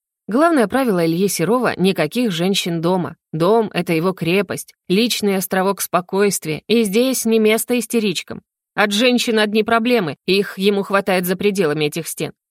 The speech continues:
Он даже сестер сюда не водил, а уж о девицах на одну ночь и говорить нечего. "Спасибо, Илюх, ты настоящий друг, и хватит ржать".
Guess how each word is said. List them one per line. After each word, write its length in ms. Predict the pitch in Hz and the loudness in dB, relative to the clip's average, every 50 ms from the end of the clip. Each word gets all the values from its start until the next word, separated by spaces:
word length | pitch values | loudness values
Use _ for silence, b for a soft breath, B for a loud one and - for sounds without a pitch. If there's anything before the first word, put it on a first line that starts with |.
| _ _ - | _ _ -2
Он 160 | 240 262 294 | 0 0 2
даже 240 | 285 302 233 285 240 | 0 0 0 0 0
сестер 420 | - 247 - - - 208 226 247 | 0 -2 -2 0 2 2 2 2
сюда 300 | 247 - 285 233 240 240 | 0 -2 0 0 2 2
не 100 | 240 226 | 2 2
водил, 400 | 214 220 214 196 214 196 202 - - | 2 0 0 0 -4 -4 -4 -2 0
а 140 | 226 233 | 2 2
уж 160 | 226 214 - 233 | 2 2 0 0
о 60 | 220 | 0
девицах 480 | 202 233 233 269 294 - 226 185 - | 2 2 2 0 0 0 -2 -2 0
на 160 | 214 214 214 208 | 2 2 2 2
одну 220 | 202 214 220 214 | 4 4 2 4
ночь 300 | 208 196 175 160 - - _ | 2 2 -2 -4 -6 -6 _
и 140 | - 202 202 | 0 0 2
говорить 420 | 190 220 226 240 233 196 160 - | 4 4 4 4 2 0 -2 -6
нечего. 440 | - 160 151 147 - - 160 156 - _ _ _ _ _ _ _ _ _ _ _ _ _ _ _ _ _ _ _ _ _ _ _ _ _ _ _ _ _ _ _ _ - | -6 -6 -6 -6 -8 -10 -12 -14 -16 _ _ _ _ _ _ _ _ _ _ _ _ _ _ _ _ _ _ _ _ _ _ _ _ _ _ _ _ _ _ _ _ -10
"Спасибо, 600 | - - - 208 202 - - 240 214 196 202 185 | -6 -2 0 0 0 2 0 0 2 4 4 4
Илюх, 360 | 190 190 202 196 165 - - | 4 4 2 0 0 -4 -2
ты 240 | - 202 202 196 196 | 0 2 2 4 2
настоящий 560 | 196 185 - - 208 208 214 196 - 196 185 | 0 0 0 2 2 4 4 2 2 0 0
друг, 440 | 180 214 220 208 175 151 _ - _ | 0 2 2 2 0 -2 _ -14 _
и 80 | - 190 | -8 -8
хватит 460 | - - 226 269 285 - 277 254 - 269 | -6 -4 -2 -2 -2 -2 -2 -2 -2 -2
ржать". 600 | 262 254 220 202 214 220 196 156 147 - - | -2 0 -2 0 0 0 0 -2 -4 -10 -18